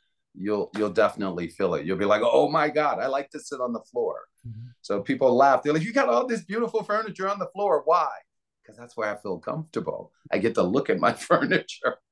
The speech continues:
Speaker 1: But
Speaker 2: Mm-hmm.
Speaker 1: it's not that I don't sit in it. It's just that I want an environment where it's floppable. You can sit on the floor on the furniture, or maybe there's a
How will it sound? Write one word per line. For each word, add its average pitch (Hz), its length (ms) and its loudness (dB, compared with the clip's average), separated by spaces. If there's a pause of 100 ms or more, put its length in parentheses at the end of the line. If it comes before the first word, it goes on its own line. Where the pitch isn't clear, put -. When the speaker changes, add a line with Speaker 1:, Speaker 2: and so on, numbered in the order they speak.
(220)
Speaker 1:
But 185 200 4
Speaker 2:
Mm-hmm. 151 80 4
Speaker 1:
it's 151 160 -2
not 196 200 0
that 170 120 0
I 151 80 2
don't 147 280 -8
sit 214 440 -8
in 110 160 -6
it. 98 240 -12 (160)
It's 113 160 -10
just 147 280 -4
that 123 120 6
I 117 80 6
want 135 260 0
an 135 120 -2
environment 117 800 -4
where 110 760 2
it's 120 500 -6
floppable. 170 680 -4 (340)
You 117 140 -6
can 123 120 -6
sit 131 200 0
on 143 140 6
the 143 100 4
floor 156 460 6
on 156 120 0
the 165 100 -4
furniture, 78 880 -4
or 113 600 0
maybe 117 240 -10
there's 147 140 -8 (100)
a - 40 -14